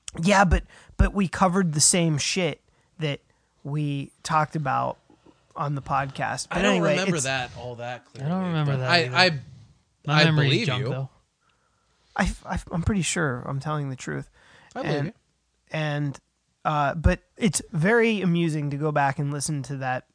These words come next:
Speaker 1: first episode. I didn't go back any further than that, but, um, for any, like, serious McSauce fans, go and listen to that if, uh, if you wanna get
Speaker 2: If
Speaker 1: a
Speaker 2: you
Speaker 1: little chuckle, if you
Speaker 2: dare.
Speaker 1: dare.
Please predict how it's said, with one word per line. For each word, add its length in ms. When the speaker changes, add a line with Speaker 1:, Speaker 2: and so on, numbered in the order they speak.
Speaker 1:
first 300
episode. 480
I 120
didn't 340
go 220
back 340
any 200
further 360
than 160
that, 380
but, 240
um, 460
for 120
any, 220
like, 300
serious 640
McSauce 500
fans, 480
go 180
and 140
listen 240
to 60
that 280
if, 300
uh, 200
if 160
you 60
wanna 300
get 100
Speaker 2:
If 80
Speaker 1:
a 20
Speaker 2:
you 40
Speaker 1:
little 180
chuckle, 560
if 100
you 100
Speaker 2:
dare. 100
Speaker 1:
dare. 400